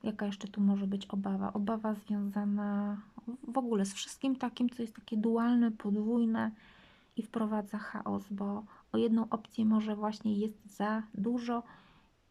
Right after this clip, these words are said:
i może być obawa, czy ta redukcja z dwóch do jednego będzie dla mnie korzystna, tak?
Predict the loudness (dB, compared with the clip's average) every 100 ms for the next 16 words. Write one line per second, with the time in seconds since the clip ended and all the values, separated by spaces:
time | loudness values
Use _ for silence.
0 | _ -2 2 2 2 2 2 2 2 2
1 | 0 -2 -2 0 0 -2 -4 -4 0 2
2 | 2 0 -6 -8 -6 -6 -4 -6 -2 -2
3 | 0 0 -2 0 -2 -2 -2 -2 -4 -8
4 | _ _ _ 0 0 0 0 0 -2 -2
5 | -4 -2 -6 -8 -8 -6 -6 -6 -6